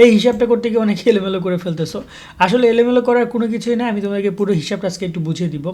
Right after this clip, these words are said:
আর অবশ্যই তোমাদের এই একশো মার্কের প্রস্তুতির জন্য ইতিমধ্যে তোমাদের ভিডিও করা আছে, আমাদের গাইডলাইন ভিডিও, সেগুলো দেখে তোমরা প্রিপারেশন নেওয়া শুরু করো। তো চলো আমরা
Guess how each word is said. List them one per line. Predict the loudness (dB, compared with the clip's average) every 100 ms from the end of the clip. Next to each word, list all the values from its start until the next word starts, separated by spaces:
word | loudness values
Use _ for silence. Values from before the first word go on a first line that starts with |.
| -10 -8 -8
আর | -6 -12 -14 -8
অবশ্যই | -6 -6 -4
তোমাদের | -2 0 0 2
এই | 0
একশো | -2 -8
মার্কের | -6 -8 -8
প্রস্তুতির | -8 -6 -6 -4
জন্য | -4 -6 -8 _ _ -20 -20 _ -8 -4
ইতিমধ্যে | 0 0 0 -2
তোমাদের | -2 -2 -2
ভিডিও | -2 -2 0
করা | 0 0
আছে, | -2 -2
আমাদের | -2 -2 -4 -10 -20 2
গাইডলাইন | 4 4 2 0
ভিডিও, | 0 0 -2
সেগুলো | -2 0 0
দেখে | -2 -2
তোমরা | -4 -4
প্রিপারেশন | -4 -4 -2 -2
নেওয়া | -2 -2
শুরু | -2 0
করো। | 0 0 -8 -20 -6
তো | -2 2
চলো | 2
আমরা | 2